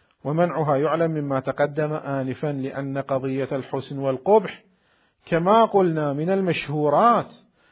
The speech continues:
وقضية أن الكل أعظم من الجزء من الأوليات اليقينية، فلا ملازمة بينهما،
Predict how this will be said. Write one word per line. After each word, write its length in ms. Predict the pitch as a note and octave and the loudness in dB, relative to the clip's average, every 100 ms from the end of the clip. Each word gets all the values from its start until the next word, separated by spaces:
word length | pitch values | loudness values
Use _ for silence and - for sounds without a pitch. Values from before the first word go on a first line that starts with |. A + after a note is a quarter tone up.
| _ C#3+ | _ -10
وقضية 500 | A#2+ C3+ C#3+ C#3+ C3+ | 0 0 2 0 -2
أن 160 | C3 C3+ | -6 -6
الكل 320 | B2+ - C3 | -6 -4 -4
أعظم 300 | B2 B2 C3+ | -2 -2 -2
من 160 | C3 B2+ | -4 -6
الجزء 320 | B2 D#3 F3+ | -6 -4 -4
من 140 | D#3+ | -4
الأوليات 800 | C3+ C3 C3 B2+ B2 A#2+ B2+ D3 | -4 -4 -4 -4 -6 -6 -4 -4
اليقينية، 880 | F3 D#3 C#3 B2+ B2 D3 F3+ C#3 A2+ - _ _ _ | -4 -6 -6 -6 -6 -4 -4 -4 -8 -14 _ _ _
فلا 380 | - C#3+ A3+ | -2 2 2
ملازمة 760 | B3 B3 B3 A#3+ G#3+ A3+ A3 A3 | 2 2 4 4 4 2 2 2
بينهما، 880 | G#3 G#3 G3 G3+ F#3 F#3+ F#3 E3+ | 2 2 2 2 2 2 2 2